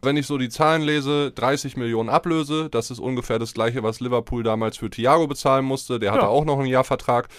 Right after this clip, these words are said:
Speaker 1: Das ist ungefähr die gleiche Spielerkategorie,
Speaker 2: Ja.
Speaker 1: meiner Meinung nach.
Speaker 2: Sehe ich auch so.
Speaker 1: Äh, Dreijahresvertrag, rund fünfzehn Millionen Euro soll er pro Jahr verdienen.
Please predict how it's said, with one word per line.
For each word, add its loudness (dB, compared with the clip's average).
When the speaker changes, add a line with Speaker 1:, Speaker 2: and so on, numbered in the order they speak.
Speaker 1:
Das -6
ist -6
ungefähr -2
die -2
gleiche 0
Spielerkategorie, 0
Speaker 2:
Ja. 4
Speaker 1:
meiner 2
Meinung 2
nach. 4
Speaker 2:
Sehe 0
ich -2
auch -4
so. -12
Speaker 1:
Äh, -6
Dreijahresvertrag, 4
rund -2
fünfzehn -4
Millionen 2
Euro 2
soll 4
er 4
pro -4
Jahr 4
verdienen. -2